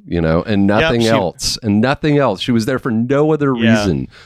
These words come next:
Speaker 1: than her love of democracy. But I was gonna say, you know, as to who is paying for this, I think our listeners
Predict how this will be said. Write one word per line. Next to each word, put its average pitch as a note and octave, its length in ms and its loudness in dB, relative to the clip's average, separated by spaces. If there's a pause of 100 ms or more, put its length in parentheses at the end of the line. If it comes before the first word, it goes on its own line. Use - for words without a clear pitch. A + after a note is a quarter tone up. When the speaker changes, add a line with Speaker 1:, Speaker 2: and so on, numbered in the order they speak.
(100)
Speaker 1:
than G2+ 280 2
her G#2+ 200 0
love G#2 400 0
of G#2+ 140 -6
democracy. G#2 580 -2
But A#2+ 220 -4 (260)
I D3 80 -2
was F#3+ 160 0
gonna F#3 180 0
say, C#3 360 0
you B2 240 0
know, B2 140 2
as D3+ 260 -2
to D#3 180 -2
who B2+ 240 0
is G#2 140 -2
paying A#2 340 0
for - 140 -6
this, D2 420 -4 (640)
I B2 100 -2
think D#3 380 -2
our B2+ 260 2
listeners G2+ 640 -2